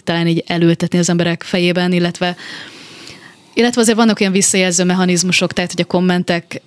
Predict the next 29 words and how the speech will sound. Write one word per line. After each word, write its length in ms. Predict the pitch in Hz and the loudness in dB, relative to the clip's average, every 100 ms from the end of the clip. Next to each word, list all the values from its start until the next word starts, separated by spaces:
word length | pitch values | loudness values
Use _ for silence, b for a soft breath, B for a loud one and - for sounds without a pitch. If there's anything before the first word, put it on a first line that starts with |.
| - | -4
a 100 | 190 | -2
kommentek 360 | 190 180 180 | 2 2 0
sokszor 320 | - 185 - | 0 0 -2
ugye 140 | 175 170 | 0 -2
hibákat 560 | 165 196 185 175 180 | 2 0 0 -4 -6
kiemelnek, 720 | - 190 175 175 175 175 175 170 | -4 -2 0 0 0 0 -2 -2
amik 360 | 170 165 - - 226 | -2 -2 -4 -12 -16
felhívják 440 | - 185 175 175 170 | -4 -2 0 0 -2
az 100 | 175 | -2
újságíró 420 | 180 170 170 165 | 0 0 0 -2
figyelmét 500 | - 170 170 165 160 | -2 -2 -2 -2 -2
arra, 240 | 160 165 | -2 -2
hogy 280 | 165 165 160 B B B B B B - 254 247 | -2 -2 -4 B B B B B B -14 -12 -8
de 100 | - - | -8 -2
kritikát, 460 | 214 226 220 208 | 0 2 0 -2
tehát 260 | 190 196 196 | -4 -6 -6
ellenvéleményt 460 | 196 190 190 185 180 | -4 -2 0 0 -2
fogalmaznak 520 | 208 190 185 185 196 | 0 0 0 -2 0
meg. 100 | 208 | 0
Tehát, 180 | 240 233 | 0 0
hogy, 200 | 233 214 | 0 0
hogy 160 | 220 214 | 0 0
azért 220 | 208 208 | 0 2
nem 100 | 220 | 2
lehet 180 | 196 190 | 2 0
ezt 120 | - | -2
kivonni, 440 | 208 180 185 185 | 0 2 2 2
ugye, 380 | 180 185 180 180 190 B B | 2 2 0 -2 -6 B B
a, 320 | - 175 170 | -2 0 0